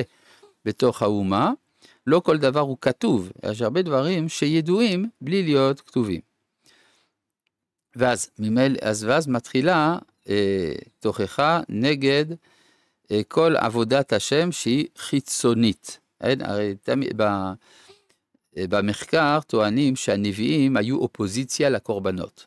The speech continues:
זה לא נכון, הם אופוזיציה לקורבנות שלא באים מכוח, אה, טהרה מוסרית. אם אתה לא יצאת ידי חובתך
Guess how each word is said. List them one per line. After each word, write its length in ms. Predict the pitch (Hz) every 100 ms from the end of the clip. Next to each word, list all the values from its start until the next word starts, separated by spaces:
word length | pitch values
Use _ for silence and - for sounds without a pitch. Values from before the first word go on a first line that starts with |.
| -
זה 180 | 107 127
לא 120 | 117
נכון, 520 | 82 - 104 185 240 - _ _ _
הם 200 | 98 104
אופוזיציה 680 | 110 - 127 147 214 - 170
לקורבנות 760 | 165 127 135 131 151 202 240 -
שלא 360 | 139 135 180
באים 500 | 156 151 208 190 175
מכוח, 720 | 139 - 180 165 135 143 - - _ - _ _ 107
אה, 300 | 113 107 101
טהרה 440 | - 107 104 107 139
מוסרית. 580 | 139 - 165 233 139 - 160
אם 140 | 170
אתה 280 | 165 143 120
לא 340 | 120 151 123
יצאת 440 | 117 104 - 135 135
ידי 360 | 120 98 123
חובתך 520 | 123 113 101 87 -